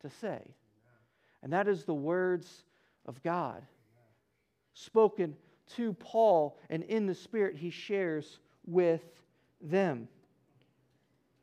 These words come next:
And so as Paul kind of face palms their choice of applying his words or misapplying his words,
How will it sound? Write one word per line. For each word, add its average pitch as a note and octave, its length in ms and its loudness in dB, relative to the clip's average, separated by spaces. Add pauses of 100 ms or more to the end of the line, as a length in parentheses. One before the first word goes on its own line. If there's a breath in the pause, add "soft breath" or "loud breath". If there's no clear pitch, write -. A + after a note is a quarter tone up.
(140)
And C#3 100 -8
so G3+ 100 8
as F#3 120 8
Paul A#3 260 4
kind A3+ 220 2
of D#3 80 0
face G3+ 400 0
palms E3+ 500 0
their D#3+ 160 0
choice D3 640 -2
of D3 160 -4
applying D3+ 540 -4
his D3 340 -2 (440 soft breath)
words E3 520 4 (360)
or D3+ 140 2
misapplying D3 800 2
his C#3 160 -6
words, C#3 600 -2